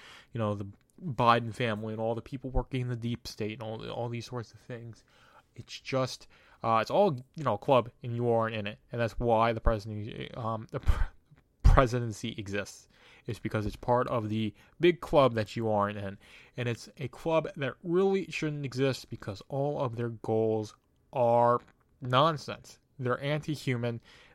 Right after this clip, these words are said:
They want you in the pods eating bugs, and they're going to use, um, every,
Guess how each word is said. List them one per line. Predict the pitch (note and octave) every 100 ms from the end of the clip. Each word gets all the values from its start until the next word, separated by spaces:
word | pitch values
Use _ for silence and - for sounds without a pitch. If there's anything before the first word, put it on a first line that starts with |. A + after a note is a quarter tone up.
| -
They | A#2
want | A2+ A2 B2 C#3+ C#3+
you | C#3+ C#3
in |
the | C#3+
pods | C3+ B2+ C3 C3 A#2
eating | B2+ B2+
bugs, | A2+ A#2 A#2 A#2 G#2+
and | B2+ A#2+
they're | A#2+
going | A#2 A#2+ A#2
to | A#2+
use, | A2+ A2+ A2+ A2+ A2+ G#2+ C3+ -
um, | B2+ A2 A2+ B2+ - _ - _
every, | E3 E3+ E3+ E3 D#3+ D#3+ D3+